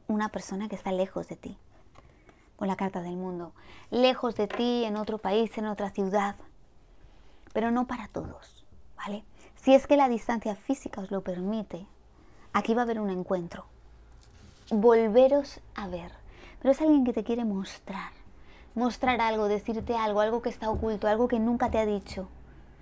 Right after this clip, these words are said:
lo quiere decir, o mostrar algún sentimiento que nunca te ha mostrado antes. Pero aquí retorna a tu vida con la intención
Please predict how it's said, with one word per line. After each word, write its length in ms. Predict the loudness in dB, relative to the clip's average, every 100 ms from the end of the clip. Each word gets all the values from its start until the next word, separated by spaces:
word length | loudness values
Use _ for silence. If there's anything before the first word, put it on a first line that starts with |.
| -12 -6
lo 160 | -4
quiere 260 | -2 -2 -2
decir, 440 | -4 -8 -10 -10 -16 -6 2
o 140 | 2
mostrar 480 | 2 -2 -4 -6 -4
algún 320 | -2 -2 -2
sentimiento 680 | -4 -8 -2 0 0 0 -4
que 100 | -6
nunca 280 | -6 -6 -8
te 80 |
ha 80 | -8
mostrado 480 | -8 -12 -14 -12 -10
antes. 320 | -10 -14 -20 -20 -20 -20 -20 -20 -20 -20 -20 -12 -2
Pero 160 | 0
aquí 340 | 0 -2 -4 -6 -18 -20 -20 -20 -14
retorna 800 | -8 -4 -6 -6 -8 -6 -6 -8
a 20 |
tu 180 | -8 -8
vida 280 | -6 -6 -6
con 140 | -4
la 60 | -4
intención 580 | -6 -8 -8 -6 -6